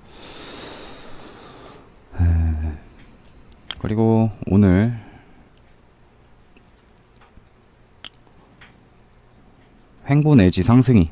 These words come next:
나와준다라고 했을 때, 어,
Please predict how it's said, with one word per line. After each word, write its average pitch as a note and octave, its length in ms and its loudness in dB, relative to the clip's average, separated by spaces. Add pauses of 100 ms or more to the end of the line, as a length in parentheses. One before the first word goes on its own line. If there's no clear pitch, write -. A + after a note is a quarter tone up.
(100)
나와준다라고 E2 640 2
했을 - 200 -6
때, F2+ 340 -4 (1300)
어, - 840 -14